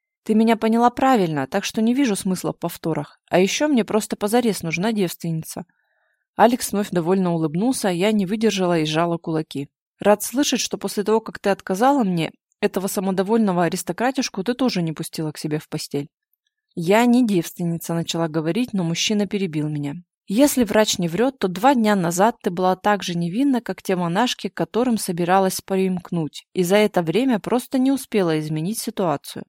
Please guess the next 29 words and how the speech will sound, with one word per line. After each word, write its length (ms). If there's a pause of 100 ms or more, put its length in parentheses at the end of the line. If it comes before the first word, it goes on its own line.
(400)
«Это 240
месть?» — 480 (240)
убитым 400
голосом 420
переспросила 680
я. 240
«За 180
то, 140
что 180
отказала 600
тебе?» 320 (460)
«Впервые 380
в 40
жизни 340
я 120
крайне 360
рад, 180
что 180
ты 140
послала 480
меня, 320
иначе 320
сейчас 440
у 40
нас 160
действительно 520
были 260
бы 120
проблемы. 540